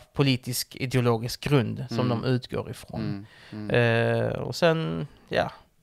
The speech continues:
Speaker 1: ja, vet inte.
Speaker 2: Nej, för alltså, att det ska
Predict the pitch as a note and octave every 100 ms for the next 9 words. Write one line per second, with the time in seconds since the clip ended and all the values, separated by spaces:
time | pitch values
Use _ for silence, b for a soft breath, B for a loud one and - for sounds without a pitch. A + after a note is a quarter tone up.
0 | _ _ _ _ - - _ - - -
1 | - - B B B - D3 E3 E3+ D#3
2 | D3 E3 D3+ C#3+ B B B B B B
3 | B B - D#3 E3 D#3+ D3 - E3